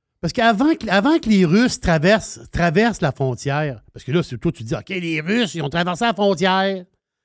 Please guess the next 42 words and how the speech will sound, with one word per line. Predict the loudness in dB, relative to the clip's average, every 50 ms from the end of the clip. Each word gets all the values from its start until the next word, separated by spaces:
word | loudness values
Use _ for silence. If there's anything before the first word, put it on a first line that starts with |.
| _ _ -4
Ils | -2
ont | -2 0 -2
traversé | -2 -2 0 0 0 2 0
la | 0
frontière. » | 2 2 0 0 0 0 0 0 0 -2 -4 _ _ _ _ -8 -4
Il |
y | -2
avait | 0 0 2
deux | 4 6 6 6 6
provinces, | 4 2 2 2 2 2 2 2 2 0 -2 -4 -8
là. | -10 -10 -10 -12 _ _ _ _ _ _ _ _ _ _ _ _ _ _ _ _ _ _ -4
Deux | 0 2 2 2
provinces. | 2 0 -4 -4 -2 -4 -4 -6 -4
Je | -4 -2 0
vous | 2 4 4 4
évite | 4 4 2 2
les | 2 2 4
noms | 4 4 4
des | 4 2 2
provinces, | 2 2 0 0 0 -2 -4 -4 -6 -8
là, | -10 -8
parce | -8 -10 -8 -6
que | -6 -6
ça, | -6 -6 -8 -8 -8
ça... | -8 -10 -12 -12 -12 -14 -16 _ _ _ _ _ _ _ _ -20 _ _ -20 _ _
Puis | -10 -6
ces | -2 0 0
deux | 4 4 4 4
provinces-là | 4 2 2 4 4 4 2 2 0 -2 0 2 2 2 0 -2 -8 _ _ _ _ _ _ _ -10
se | -2 0 0
déchirent | 0 0 0 0 0 0 0 -2 -2 0 2 2 2 2 0
depuis | 0 -2 -2 -2 -4 -2 0 0
deux | 0 2 2 2
mille | 2 2 0 0 -2 -4 -6
treize, | -2 0 0 0 0 0
deux | 0 -2 0
mille | 0 -2 -4 -4
quatorze. | -4 -6 -4 -2 -2 -2 -2 -2 -4 -8 -10 -12 -16 _ _ _ _ -14 -8
C'est | -8 -8 -4
quatorze | -2 -2 0 2 2 2 2 2
mille | 2 2 2 2 2
morts. | 2 2 2 2 0 -2 -4